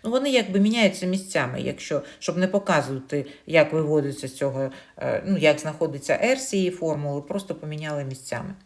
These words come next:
Все, підставляємо. А —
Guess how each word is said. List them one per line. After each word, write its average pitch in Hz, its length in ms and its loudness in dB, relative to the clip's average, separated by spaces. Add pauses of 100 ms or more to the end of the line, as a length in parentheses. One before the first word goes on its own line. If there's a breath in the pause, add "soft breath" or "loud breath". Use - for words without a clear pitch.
(500)
Все, 240 340 -8 (120)
підставляємо. 151 760 -4 (2500 soft breath)
А — 165 260 4